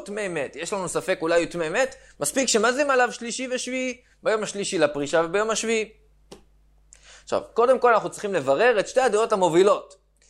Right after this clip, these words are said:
קודם כל, דעתו של רבי מאיר שמזים כל יום ויום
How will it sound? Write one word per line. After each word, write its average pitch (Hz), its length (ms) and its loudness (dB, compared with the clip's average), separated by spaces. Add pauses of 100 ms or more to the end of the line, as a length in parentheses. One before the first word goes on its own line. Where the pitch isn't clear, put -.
(200)
קודם 220 280 0
כל, 156 360 4
דעתו 139 280 -2
של 156 140 -8
רבי 147 180 -6
מאיר 151 240 -6
שמזים 143 420 -10
כל 180 260 -2
יום 175 180 -4
ויום 160 360 2